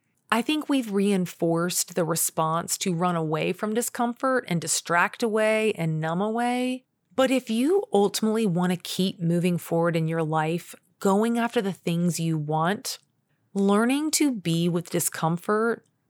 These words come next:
is something that you're gonna have to learn to do. I learned this in a very difficult way in the context of my anxiety, but learning to be able to sit with those really awful moments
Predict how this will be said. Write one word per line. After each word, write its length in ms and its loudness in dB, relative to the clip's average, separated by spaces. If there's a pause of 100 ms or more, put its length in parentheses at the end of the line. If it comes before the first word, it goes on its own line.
(120)
is 160 2
something 580 2
that 140 -2
you're 100 0
gonna 160 0
have 260 -2
to 80 -4
learn 280 -2
to 60 -8
do. 480 -4 (600)
I 80 4
learned 340 2
this 480 2 (200)
in 100 0
a 80 -2
very 220 2
difficult 560 0
way 300 2
in 140 0
the 80 0
context 520 -4
of 100 -4
my 200 -4
anxiety, 840 -4 (580)
but 220 2
learning 680 0
to 140 0
be 180 2
able 200 2
to 100 2
sit 580 2
with 380 -2
those 720 2 (320)
really 800 0 (260)
awful 760 2 (180)
moments 840 0